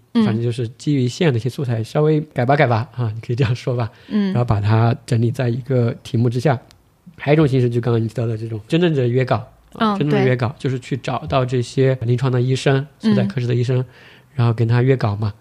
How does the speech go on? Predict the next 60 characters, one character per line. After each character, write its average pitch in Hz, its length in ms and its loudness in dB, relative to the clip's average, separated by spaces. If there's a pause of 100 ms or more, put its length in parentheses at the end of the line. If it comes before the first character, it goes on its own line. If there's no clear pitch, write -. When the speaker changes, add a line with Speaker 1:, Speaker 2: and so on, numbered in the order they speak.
(140)
Speaker 1:
对。 196 220 -6
Speaker 2:
然 120 120 0
后 120 60 2
给 117 160 -2
他 110 160 0
付 - 200 -4
一 117 40 0
些 120 140 -4
稿 123 140 -4
费。 120 300 0 (140)
Speaker 1:
嗯。 208 340 0
Speaker 2:
所 - 120 0
以 113 40 2
说 120 140 2
这 160 160 0
个 139 140 2
就 117 120 0
是 120 200 -2 (520)
内 147 80 0
容 131 120 2
的 123 100 2
一 123 60 2
个 131 120 2
生 165 160 0
产 156 120 0
方 117 140 0
面。 117 180 0 (340)
另 208 180 2
外 208 100 4
还 156 140 0
有 139 40 4
一 139 40 0
些 147 80 2
点， 123 200 2
我 113 80 -2
觉 117 120 0
得 127 160 0
关 135 200 0
于 135 60 4
这 143 80 0
个 127 80 -2
稿 120 160 -2
件 117 140 -2
可 127 100 -4
以 123 40 -4
跟 120 120 0
大 120 80 -2
家 120 60 -2
分 120 160 -4
享。 113 120 -2
一 120 80 2
个 151 120 4
就 143 100 0
刚 143 100 0
刚 143 120 0
提 135 100 -8
到 131 100 0
的 127 140 2
这 123 140 -2
个 120 200 0